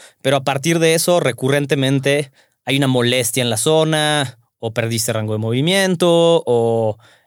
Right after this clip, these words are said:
em, algo sientes que no está bien. Entonces, de nuevo, el, el,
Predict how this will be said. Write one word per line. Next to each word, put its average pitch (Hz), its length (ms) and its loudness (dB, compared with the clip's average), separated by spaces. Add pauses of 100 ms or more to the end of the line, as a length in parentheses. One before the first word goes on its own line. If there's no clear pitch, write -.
(120)
em, 110 840 -4 (320)
algo 165 320 0
sientes 147 420 0
que 120 120 -2
no 127 140 0
está 123 180 -2
bien. 113 380 -6 (320)
Entonces, 147 500 -2 (500)
de 127 140 -4
nuevo, 151 420 2
el, 117 220 -4
el, 120 240 -2